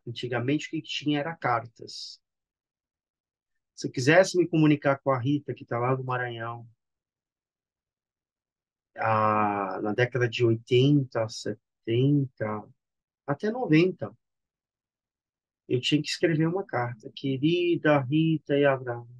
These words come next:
como é que vocês estão? Saudades." E aí eu escrevi: "Aqui em Israel tá calor." Demorava seis meses pra chegar lá, né? "Mas eu sei, quando essa carta chegar, vai tá frio."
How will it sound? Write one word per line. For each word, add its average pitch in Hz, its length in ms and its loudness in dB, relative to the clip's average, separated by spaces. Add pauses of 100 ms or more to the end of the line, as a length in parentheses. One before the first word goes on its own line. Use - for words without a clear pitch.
como 139 180 0
é 139 80 0
que - 100 -12
vocês - 420 -18
estão? 110 280 -14 (720)
Saudades." 113 1000 -2 (800)
E - 60 -4
aí 135 140 4
eu 143 40 2
escrevi: 117 800 -2 (600)
"Aqui 156 580 4
em 147 60 8
Israel 127 680 2 (680)
tá 135 120 -2
calor." 131 600 2 (840)
Demorava 113 400 -4
seis 170 280 0
meses 165 160 2
pra 156 100 -4
chegar 143 320 0
lá, 107 220 -2
né? - 120 -16 (320)
"Mas 139 240 4
eu 196 140 8
sei, 196 400 8
quando 185 280 2
essa 175 200 0
carta 156 320 -4
chegar, 156 320 0
vai 165 120 -2
tá 170 200 0
frio." 135 500 -2